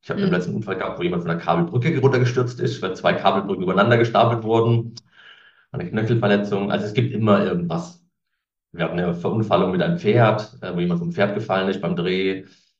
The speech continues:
Speaker 2: Oh ja,
Speaker 1: Nach einem
Speaker 2: stimmt.
Speaker 1: Unfall mit einem Paraglider. Also alles, was man so im Fernseher sieht, kann ja auch passieren, logischerweise, wenn jemand am Pferd reitet. Ähm,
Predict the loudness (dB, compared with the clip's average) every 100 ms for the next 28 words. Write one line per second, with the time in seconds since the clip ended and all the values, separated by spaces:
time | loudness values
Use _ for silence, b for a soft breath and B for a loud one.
0 | _ _ _ -20 _ _ _ _ -2 0
1 | 0 -2 -2 -2 0 2 2 0 -4 -6
2 | -4 0 4 4 4 4 6 6 6 4
3 | 0 0 2 2 2 0 0 0 -2 0
4 | -2 -2 -6 -2 -2 -2 -4 -2 0 0
5 | -2 -2 -2 -2 0 0 0 -2 -4 -8
6 | -6 -4 -2 -2 -2 -8 -8 -2 -2 -2
7 | -6